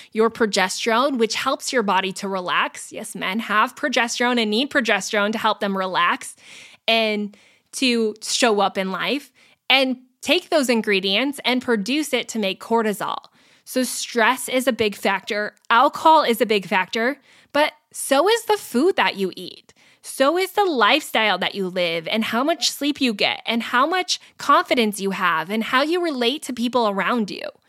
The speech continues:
And so some of the things that you can do to help your hormones and your libido is to boost your energy in any way possible. And for men, a lot of times this means movement,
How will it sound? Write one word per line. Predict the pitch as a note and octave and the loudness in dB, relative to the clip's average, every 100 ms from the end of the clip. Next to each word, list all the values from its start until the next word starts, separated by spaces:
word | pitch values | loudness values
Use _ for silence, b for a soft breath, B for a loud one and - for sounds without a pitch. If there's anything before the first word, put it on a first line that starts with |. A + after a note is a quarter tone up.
| b b b b b | b b b b b
And | - A#3 | -6 -4
so | D#4+ | 0
some | - F4 | 0 2
of | G#4+ | 0
the | G4+ | 2
things | C#4 C#4+ C4 | 0 0 2
that | C4+ A#3+ | 2 2
you | G#3 A#3 | 0 -2
can | B3 D#4+ | 0 -2
do | B3 B3+ A#3+ | -2 -2 -2
to | |
help | A#3 - C4+ E4+ - - _ | -4 0 4 4 2 -14 _
your | A3 | -2
hormones | G#3 G3 F#3+ F#3+ A#3 C4 - - | 0 -2 0 0 0 -2 -6 -6
and | G#3 B3+ | -2 0
your | F4 | 0
libido | D#4 G#3+ F#3 E3 G3+ - | 0 -2 -2 0 0 0
is | G#3+ A3 A#3 - | 0 0 0 -4
to | C#4 | -2
boost | A#3+ A3 A3 A3+ | -2 0 -2 -2
your | B3 A3+ | -2 -2
energy | G#3 G#3+ F#3+ F#3 F3+ | 0 -2 -2 -4 -4
in | - A3+ | -4 -2
any | G#3 G#3+ | 0 2
way | G#3 | 0
possible. | G#3 F#3 F#3 - B2+ - b b b b | 0 -6 -8 -10 -10 -10 b b b b
And | A#3 | -2
for | C4 B3+ | 2 4
men, | A#3 A#3+ F4 | 6 4 2
a | - | 0
lot | A3 D4 | 0 -2
of | |
times | - D#4 E4 | 0 -2 -2
this | D#4 C4 | -6 -4
means | A3+ A3+ A#3+ B B | -2 0 -2 B B
movement, | F#3+ G#3 A#3 B3+ C#4+ D4 D4+ D4+ | -2 2 2 0 2 2 2 -2